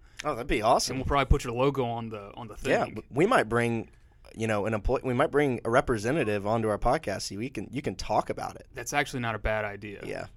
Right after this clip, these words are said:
Speaker 1: I think we're, is this, <laughs> are we brainstorming right now?
Speaker 2: We're brainstorming, which is
Speaker 1: On the
Speaker 2: probably
Speaker 1: air?
Speaker 2: not,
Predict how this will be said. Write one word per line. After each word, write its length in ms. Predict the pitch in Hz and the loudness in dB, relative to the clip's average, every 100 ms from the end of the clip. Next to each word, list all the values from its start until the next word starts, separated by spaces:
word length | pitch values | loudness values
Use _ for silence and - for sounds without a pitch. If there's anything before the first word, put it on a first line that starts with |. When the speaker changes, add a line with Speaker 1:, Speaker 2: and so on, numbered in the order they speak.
| - | -4
Speaker 1:
I 80 | 110 | -2
think 260 | - 147 | 0 0
we're, 200 | 117 104 98 - - | 0 -2 -4 -18 -8
is 120 | 120 | -4
this, 140 | 120 160 | -2 -2
<laughs> 200 | - 135 | -2 -4
are 40 | - | -4
we 120 | 139 | -2
brainstorming 540 | 123 123 135 156 160 | 0 -2 0 0 0
right 100 | 165 | 0
now? 80 | 135 | 4
Speaker 2:
We're 120 | 147 | 4
brainstorming, 540 | 135 139 135 139 120 117 | 4 2 2 0 -4 -4
which 140 | 127 | 0
is 40 | 127 | 6
Speaker 1:
On 160 | 143 | 8
the 40 | 156 | 8
Speaker 2:
probably 140 | 135 139 | 6 6
Speaker 1:
air? 100 | |
Speaker 2:
not, 100 | 175 | 4